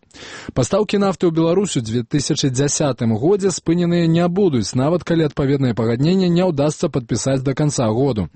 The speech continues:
Пра гэта заявіў сёння пасол Расіі ў Беларусі Аляксандр Сурыкаў. Дыпламат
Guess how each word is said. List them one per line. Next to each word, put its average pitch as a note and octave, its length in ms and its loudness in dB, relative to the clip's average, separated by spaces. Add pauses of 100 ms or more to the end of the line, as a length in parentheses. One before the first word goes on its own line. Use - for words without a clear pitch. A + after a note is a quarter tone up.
(360)
Пра C3+ 160 2
гэта A#2+ 160 0
заявіў D3+ 320 2
сёння F#3 260 0
пасол E3 320 0
Расіі C#3+ 460 0
ў - 0 -
Беларусі C#3+ 560 0
Аляксандр A#2+ 560 0
Сурыкаў. A2 500 0 (380)
Дыпламат D3 420 0